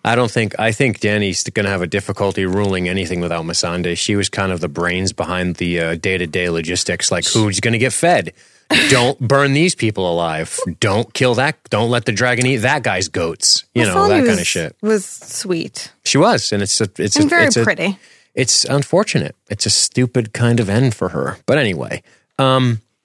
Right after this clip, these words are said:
Speaker 1: let's get to the drinking and revelry.
Speaker 2: Yeah, and let me tell you, was this good T V? No. It was
Speaker 1: <laughs>
Speaker 2: fucking fun to watch, though. I enjoyed watching it. I was like, "Look at all my friends celebrating. This is cute, saying funny shit, playing drinking games like a college party."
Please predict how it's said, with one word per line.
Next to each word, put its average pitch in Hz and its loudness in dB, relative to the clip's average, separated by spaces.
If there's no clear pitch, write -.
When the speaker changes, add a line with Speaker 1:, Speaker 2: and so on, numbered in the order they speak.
Speaker 1:
let's 175 2
get 190 0
to 170 0
the 131 0
drinking 107 0
and 82 -2
revelry. 80 -6
Speaker 2:
Yeah, 320 0
and 269 -2
let 339 2
me 392 2
tell 214 0
you, 170 -4
was 285 2
this 392 0
good 214 2
T 233 2
V? 220 2
No. 165 -2
It 339 4
was 381 2
Speaker 1:
<laughs> - -12
Speaker 2:
fucking 247 6
fun 220 2
to 190 0
watch, 165 -2
though. - -2
I 587 4
enjoyed 202 4
watching 170 0
it. 180 2
I 302 4
was 349 2
like, 359 0
"Look 349 2
at 403 6
all 392 6
my 370 2
friends 294 0
celebrating. 208 2
This 208 0
is 220 0
cute, - -2
saying 202 2
funny 196 0
shit, 196 0
playing 202 2
drinking 185 2
games 190 2
like 240 0
a 233 2
college 185 0
party." 196 0